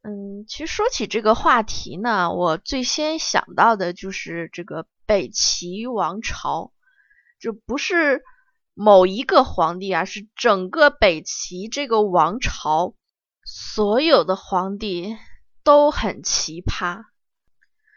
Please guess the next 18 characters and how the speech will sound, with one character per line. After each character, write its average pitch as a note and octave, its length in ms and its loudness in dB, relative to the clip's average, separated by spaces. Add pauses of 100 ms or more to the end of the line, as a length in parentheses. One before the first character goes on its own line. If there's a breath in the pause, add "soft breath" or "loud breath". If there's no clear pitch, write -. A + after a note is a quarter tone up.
(200)
可 D#4+ 200 0
以 G#4+ 140 4
说 G4 260 0
这 C#4 160 2
北 F3 260 2
齐 A#3+ 300 -4
王 C4 260 6
朝 C4 280 4
是 D4+ 180 -4
中 F4+ 200 -4
国 B3 140 4
历 D4+ 220 -2
史 - 220 -8
上 A3+ 220 -6
最 A#4+ 260 2
离 G3 240 -4
谱 F3+ 320 -4
的 F3 360 -2